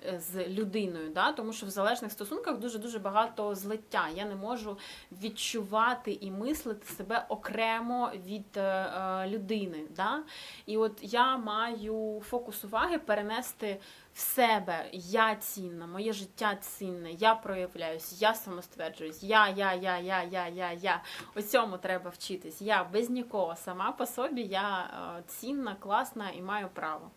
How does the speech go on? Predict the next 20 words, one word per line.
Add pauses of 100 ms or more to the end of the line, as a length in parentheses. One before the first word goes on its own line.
(420)
на, (100)
на
все
в
цьому, (120)
е,
житті. (600)
Що
ще? (220)
М,
е,
треба
спиратись
на
вміння
бути,
е,
самому,
вміння
бути,